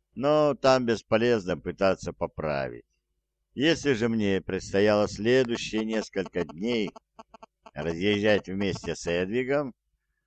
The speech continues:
то я счёл нужным втолковать ему такое обращение, пока он не станет действовать мне на нервы.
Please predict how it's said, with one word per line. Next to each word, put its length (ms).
то 280
я 260
счёл 360
нужным 480
втолковать 800
ему 200
такое 540
обращение, 760
пока 380
он 120
не 100
станет 560
действовать 580
мне 260
на 140
нервы. 580